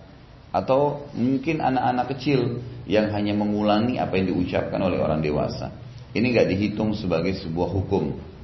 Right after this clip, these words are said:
Ya. Yang dihitung dalam hukum adalah kalau dia mukallaf, mukallaf sudah mulai balik, kemudian ditambah lagi dengan memang dia dalam kondisi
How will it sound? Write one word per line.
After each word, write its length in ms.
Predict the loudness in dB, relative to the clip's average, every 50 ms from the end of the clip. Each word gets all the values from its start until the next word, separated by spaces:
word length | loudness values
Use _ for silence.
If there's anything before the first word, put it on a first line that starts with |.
| -18 -16 -16 -14 -10
Ya. 160 | -10 -10 -10 -10 -12 -16 -18 -18 -18 -18 -18 -16 -16 -16 -12 -4
Yang 240 | -2 0 2 2 2
dihitung 320 | 2 2 2 2 2 2 2
dalam 240 | 2 2 2 2
hukum 320 | 2 2 2 2 0 0 0
adalah 320 | 0 0 0 0 0 0
kalau 240 | 0 0 2 2 2
dia 240 | 2 2 2 2 2
mukallaf, 640 | 2 0 0 2 4 4 4 4 4 2 2 0 -2
mukallaf 600 | -4 -4 -2 0 0 2 4 4 2 2 2 0
sudah 160 | 2 2 2 2
mulai 240 | 2 0 2 2
balik, 400 | 4 4 4 6 6 4 2 2 -2 -6 -12 -14 -14 -16 -16 -18 -18 -20 -20 -20 -20 -20 -20 -14 -6 -4
kemudian 640 | -2 0 0 2 4 4 4 4 4 0 -2 -4 -2 -2
ditambah 480 | -2 0 0 0 2 4 4 4 4 4
lagi 320 | 2 2 0 2 0 0
dengan 480 | 0 0 0 0 0 0 0 0 -2 -4 -8 -12 -16 -16 -18 -18 -18 -18 -10 -4
memang 400 | -2 0 2 2 2 2 2 0
dia 240 | 2 2 2 4
dalam 240 | 4 2 2 2 0
kondisi 800 | 0 0 0 2 0 -2 -4 -4 -4 -2 -2 0 0 -2 -4 -8